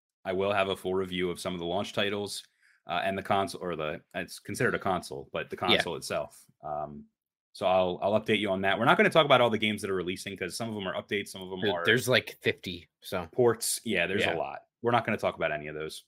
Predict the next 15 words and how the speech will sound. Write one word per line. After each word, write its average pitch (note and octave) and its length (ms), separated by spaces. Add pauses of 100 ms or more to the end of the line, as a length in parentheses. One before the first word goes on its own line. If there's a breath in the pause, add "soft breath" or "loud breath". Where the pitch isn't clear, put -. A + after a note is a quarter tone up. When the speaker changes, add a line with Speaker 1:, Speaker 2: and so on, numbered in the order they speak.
(1000)
Speaker 1:
I C#3 180
will B2+ 100
talk A#2+ 180
about G#2 180
those G2 180
next F2+ 200
week, D2+ 220
so - 120
you E2+ 80
gotta F2 120
stay G2 160
Speaker 2:
Yeah. F2+ 80
Speaker 1:
tuned E2+ 240
for F2 120
that. D#2 180